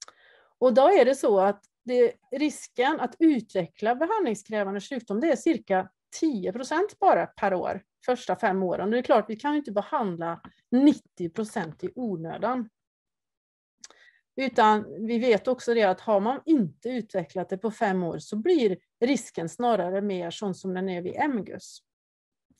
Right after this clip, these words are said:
Och där vet vi att det är ungefär en på hundra bara som, som, eh, insjuknar per år. Men det finns ju då, för de patienterna som har fått diagnosen asymptomatisk myelom, så följer vi dem.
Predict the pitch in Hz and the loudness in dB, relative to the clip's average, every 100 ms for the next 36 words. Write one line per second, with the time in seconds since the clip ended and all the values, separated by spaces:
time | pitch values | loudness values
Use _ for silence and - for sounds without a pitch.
0 | _ _ _ _ _ - 214 254 311 208 | _ _ _ _ _ -2 2 4 4 2
1 | 180 170 202 202 190 170 185 - 233 247 | -2 -4 -4 -4 -4 -4 -6 -4 -2 0
2 | 285 285 285 226 262 175 180 226 285 240 | -2 -4 -6 -4 -6 -8 -8 -8 -4 -4
3 | 180 180 _ _ - 190 170 - - - | -4 -10 _ _ -14 -12 -10 -12 -14 -10
4 | 180 175 175 - - 214 202 - 202 185 | -8 -8 -12 -14 -16 -14 -12 -6 -6 -6
5 | - - - - 190 _ _ _ _ _ | -12 -16 -18 -20 -20 _ _ _ _ _
6 | _ - 78 - - _ _ _ _ _ | _ -12 -12 -16 -20 _ _ _ _ _
7 | _ _ - 262 359 370 349 254 - 320 | _ _ -6 4 4 8 6 6 4 4
8 | 320 233 226 - 247 277 269 254 311 302 | 8 6 6 0 4 4 2 -2 -2 0
9 | 339 233 220 214 220 262 302 320 320 - | 0 0 -2 -6 -6 -2 2 4 4 0
10 | 247 - 214 202 208 - 180 240 214 175 | -4 -2 -2 -2 -4 -6 -6 0 0 0
11 | 185 165 180 170 - 180 180 180 311 403 | -6 -10 -8 -8 -8 -6 -4 -2 -2 -2
12 | _ _ - 233 - 285 175 165 185 196 | _ _ -12 -10 2 2 2 -4 -4 -6
13 | - 233 | -6 -8